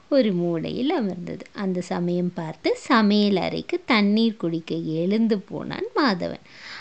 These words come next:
அவனை பார்த்ததும், "இந்த முரட்டு பீஸ்கிட்ட அடி வாங்கி சாகிறதை விட அந்த முட்டாள் பீஸை வெறுப்பேத்தி அவன்கிட்டயே மல்லு கட்டலாம். அட்லீஸ்ட் அவன் நம்மளை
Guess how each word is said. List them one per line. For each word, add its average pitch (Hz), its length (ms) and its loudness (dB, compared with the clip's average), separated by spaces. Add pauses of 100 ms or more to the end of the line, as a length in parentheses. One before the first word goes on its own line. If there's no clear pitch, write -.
அவனை 262 380 10
பார்த்ததும், 220 560 2
"இந்த 190 220 4
முரட்டு 214 460 2
பீஸ்கிட்ட 226 460 0
அடி 180 360 2
வாங்கி 220 420 4 (100)
சாகிறதை 196 680 2
விட 175 180 -2
அந்த 202 260 0
முட்டாள் 202 720 6
பீஸை 208 320 2 (220)
வெறுப்பேத்தி 226 680 2 (140)
அவன்கிட்டயே 233 540 2
மல்லு 220 340 2
கட்டலாம். 170 500 -4 (400)
அட்லீஸ்ட் 254 440 2
அவன் 190 300 4
நம்மளை 180 280 2